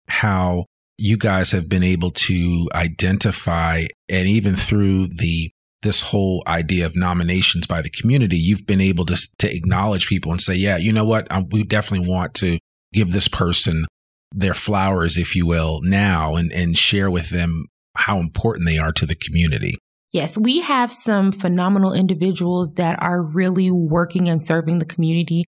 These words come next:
Speaker 2: that don't always get the recognition.
Speaker 1: Right.
Speaker 2: And so our goal is to be able to shout out and to love on and to recognize those individuals for the good things, the positive things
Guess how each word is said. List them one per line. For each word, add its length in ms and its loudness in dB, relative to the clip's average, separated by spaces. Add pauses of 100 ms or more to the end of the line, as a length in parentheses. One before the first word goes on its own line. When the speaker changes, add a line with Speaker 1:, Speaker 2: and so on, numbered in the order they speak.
Speaker 2:
that 100 0
don't 160 2
always 340 2
get 220 0
the 100 2
recognition. 760 -2
Speaker 1:
Right. 280 2
Speaker 2:
And 160 2
so 280 -2
our 200 0
goal 440 0
is 260 -2
to 100 -4
be 220 0
able 480 0 (160)
to 240 0
shout 400 0
out 380 2
and 220 0
to 120 -2
love 320 0
on 400 2 (240)
and 160 -2
to 100 -2
recognize 640 0
those 220 0
individuals 760 2
for 300 0
the 160 0
good 480 -2
things, 340 2
the 100 -2
positive 520 0
things 340 2